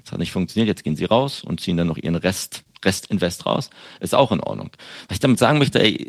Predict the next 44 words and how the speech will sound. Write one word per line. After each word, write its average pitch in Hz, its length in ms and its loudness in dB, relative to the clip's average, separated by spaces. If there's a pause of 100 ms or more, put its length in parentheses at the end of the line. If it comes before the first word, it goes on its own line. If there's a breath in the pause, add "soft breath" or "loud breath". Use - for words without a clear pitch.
es - 120 -10
ist - 80 -2
auch - 140 0
in 151 100 2
Ordnung, 160 340 2
wenn 107 160 4
Dinge 117 180 6
mal 107 140 6
nicht 120 200 2
funktionieren 110 540 2
und 98 80 6
wenn 101 100 6
da 98 140 8
Rohrkrepierer 101 760 0
sind. 104 320 -2
So 92 300 -2
ist 147 200 2
es - 180 -2
halt - 200 -2
gerade 82 320 2
in 92 120 0
dem 90 120 0
Bereich, 80 340 -2
wo 98 80 0
wir 90 120 0
sind. 110 280 -2
Und 82 80 -4
da 80 80 -4
muss 92 200 -4
man 107 80 0
es - 80 -6
jetzt - 100 -10
auch - 60 -2
nicht 104 140 0
verteufeln 104 580 -2
oder 87 200 -2
an 90 100 -2
die 87 120 0
Wand 113 240 0
malen. 95 320 -4 (400 loud breath)
So 104 140 -2
ist 143 140 0
es - 180 -6
halt. - 300 -12